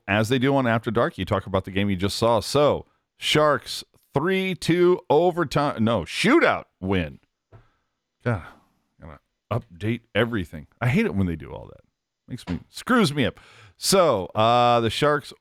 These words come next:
beat Minnesota in, uh, I don't even know what they call it. It's not the House of Hockey, but it's certainly a cold state. Uh, this one, look,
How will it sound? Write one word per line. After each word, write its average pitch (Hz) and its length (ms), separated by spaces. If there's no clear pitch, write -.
beat 185 400
Minnesota 135 1200
in, 135 800
uh, 98 260
I 92 60
don't 101 120
even 98 140
know 98 80
what 92 120
they 92 100
call 85 360
it. 62 280
It's - 240
not 107 160
the 92 100
House 92 240
of 90 100
Hockey, 120 460
but 95 160
it's 85 100
certainly 107 320
a 90 60
cold 87 300
state. 135 420
Uh, 135 400
this 127 260
one, 131 340
look, 113 360